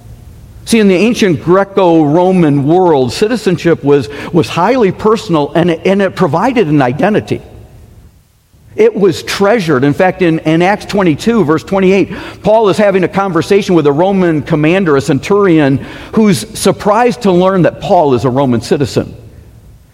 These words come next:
And the commander makes this comment. He says, "With a large sum, I obtained this citizenship." And Paul responds,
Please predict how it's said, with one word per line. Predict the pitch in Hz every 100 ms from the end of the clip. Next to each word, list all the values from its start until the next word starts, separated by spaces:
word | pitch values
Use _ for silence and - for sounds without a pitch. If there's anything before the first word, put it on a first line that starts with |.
| -
And | 175
the | 165 - -
commander | 196 190 240 220 175
makes | 190 -
this | 175 -
comment. | - 180 170 120 110 156
He | 139
says, | - 160 139 - - - -
"With | 160 165
a | 147
large | 131 147 196 233 208 156 151
sum, | - 202 180 120 107 107 107 - -
I | 131 151
obtained | 127 110 - 165 117 107
this | 120 113
citizenship." | - 135 120 123 101 - 76 - - - - - - - - - - - - - - -
And | 127
Paul | - 160 208
responds, | 127 - 131 117 110 104